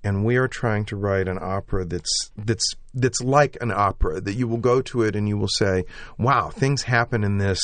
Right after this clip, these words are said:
that are in the same universe of experience as Carmen or as a Verismo opera." Um, so I'm not applying the same kind of knowledge to this that, that I would have acquired from watching,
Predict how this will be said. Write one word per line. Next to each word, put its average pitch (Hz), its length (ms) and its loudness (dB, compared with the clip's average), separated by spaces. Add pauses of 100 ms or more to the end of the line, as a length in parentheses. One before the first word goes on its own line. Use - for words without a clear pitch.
that 101 160 0
are 98 140 2
in 95 140 0
the 101 60 0
same 98 480 0
universe 101 460 0
of 98 60 -2
experience 92 680 -2
as 90 80 -2
Carmen 87 680 -2
or 82 260 -2
as 90 120 -4
a 92 60 -4
Verismo 90 520 -4
opera." - 380 -6 (640)
Um, 87 480 -2 (1300)
so 135 240 4
I'm 143 100 2
not 143 180 4
applying 117 440 0
the 101 40 -2
same 110 220 0
kind 107 240 0
of 92 60 -2
knowledge 101 500 2
to 101 120 -2
this 101 220 0 (140)
that, 98 220 -4
that 104 100 2
I 101 140 4
would 95 160 0
have 90 100 -2
acquired 92 460 2
from 95 180 -2
watching, 90 680 -2